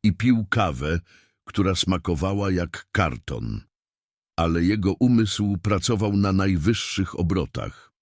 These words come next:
Jako programista miał dostęp do narzędzi, których większość ludzi nawet nie znała, i zamierzał ich użyć. Rozpoczął od tego, co wiedział na pewno.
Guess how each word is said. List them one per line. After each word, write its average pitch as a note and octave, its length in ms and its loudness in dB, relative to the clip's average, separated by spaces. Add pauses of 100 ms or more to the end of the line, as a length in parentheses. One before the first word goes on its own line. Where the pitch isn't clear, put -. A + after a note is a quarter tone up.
(120)
Jako B2+ 260 4
programista C3+ 680 2
miał C3 220 2
dostęp B2+ 440 2
do B2 120 2
narzędzi, F#2+ 600 0 (280)
których A2+ 360 0
większość A#2+ 560 0
ludzi G#2 320 4
nawet A2 480 2
nie A2 120 4
znała, B1+ 520 -4 (280)
i A2+ 100 4
zamierzał A#2+ 600 2
ich - 280 -2
użyć. G2+ 600 -2 (680)
Rozpoczął C3+ 580 0
od - 160 -6
tego, B2 400 0 (440)
co A#2 200 2
wiedział A#2 340 2
na A2+ 140 2
pewno. A#1+ 540 -4